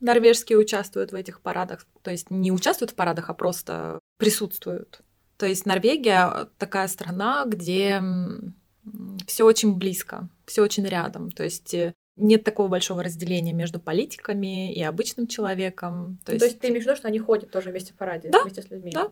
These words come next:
Speaker 2: Просто обычными?
Speaker 1: У меня даже была ситуация, я просто проходила мимо своего дома и увидела нашу принцессу. Она стояла в тренировочной одежде и <laughs> болтала с кем-то.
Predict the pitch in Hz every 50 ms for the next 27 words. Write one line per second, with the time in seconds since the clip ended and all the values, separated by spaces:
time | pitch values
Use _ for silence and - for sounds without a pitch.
0 | - _ _ - 175 170 - 156 156 160 156 165 180 190 - - 190 180 175 175
1 | 196 190 _ _ _ 202 208 214 202 214 214 220 208 220 214 214 214 220 214 226
2 | 220 247 285 - - 233 214 196 190 185 208 196 190 - 180 - 180 - 190 180
3 | 185 185 185 180 185 180 180 - - 185 180 175 185 175 196 240 262 240 196 180
4 | 180 180 170 190 196 202 185 185 180 185 185 185 180 - 175 - - 185 175 -
5 | - 165 160 - - - 160 160 - - 180 170 170 165 160 160 160 160 - -
6 | - - _ _ _ - 196 190 202 202 170 160 - 165 - - 175 170 175 175
7 | 233 320 349 311 240 208 190 - - 214 247 285 285 - - - 233 - - 240
8 | 208 220 214 262 247 240 240 240 214 190 196 202 185 170 - - - - 170 165
9 | 170 160 -